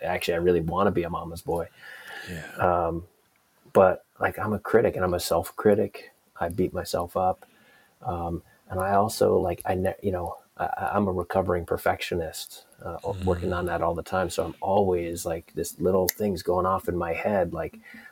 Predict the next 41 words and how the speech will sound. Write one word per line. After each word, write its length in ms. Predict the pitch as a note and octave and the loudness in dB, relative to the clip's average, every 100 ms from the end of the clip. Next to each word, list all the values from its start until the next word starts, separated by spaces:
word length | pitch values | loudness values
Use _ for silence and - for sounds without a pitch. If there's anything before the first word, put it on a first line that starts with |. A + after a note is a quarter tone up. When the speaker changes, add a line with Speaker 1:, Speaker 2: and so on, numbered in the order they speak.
| - - | -8 -6
Speaker 1:
"Oh, 60 | - | -2
how 160 | - F#2+ | -2 -2
come 160 | G2 | -2
you 80 | G2 | -2
didn't 200 | G2 F2 | -2 -2
do 120 | F#2+ F#2+ | 0 0
that 220 | F2 D#2+ | 0 -2
right?" 280 | E2 D#2 D2+ _ _ - | -4 -6 -10 _ _ -14
You 60 | - | -6
know? 260 | D#2+ D#2+ - - - - - - - | -4 -4 -8 -18 -20 -18 -18 -8 0
And 100 | F#2+ | 0
it's 140 | - | 0
silly 420 | - - G2 A2 - | 2 6 8 8 6
stuff 580 | - - E2+ - - - | 0 -4 -6 -8 -14 -6
half 340 | - E2+ - | -4 -4 -8
the 60 | - | -12
time. 480 | - E2 D#2+ E2+ - _ _ - - | -8 -8 -8 -12 -14 _ _ -20 -10
You 80 | G2 | -4
know, 80 | F2 | 0
Speaker 2:
Yeah. 40 | |
Speaker 1:
why 180 | E3+ F#3+ | 4 4
did 100 | F#2 | 4
my 160 | F#2 F3+ | 2 -2
partner 380 | - F2 F3+ | 0 -2 -2
leave 280 | F3 F3+ - | -2 0 0
her, 300 | - E2+ F2 | 0 0 0
uh, 260 | E2 D#2+ E2 - _ _ | -2 -2 -4 -10 _ _
you 80 | - | -4
know, 40 | |
her, 160 | - E2+ _ _ | -2 -4 _ _
her 160 | - F2 | -2 -2
tea 200 | - G2+ | 2 4
bag 460 | F#2+ E2 E2 E2+ F#2+ | 4 4 2 -2 -4
from 400 | - E2+ D#2+ D2 | -4 -2 -4 0
making 280 | F2+ E2+ E2+ | 0 0 0
tea 140 | G2+ | 2
this 200 | F#2+ E2+ | 2 0
morning 280 | F2 E2+ D#2 | -2 -2 -2
on 100 | E2+ | -4
the 60 | F2 | -4
counter 460 | - F2+ F2 - | -2 -2 -4 -6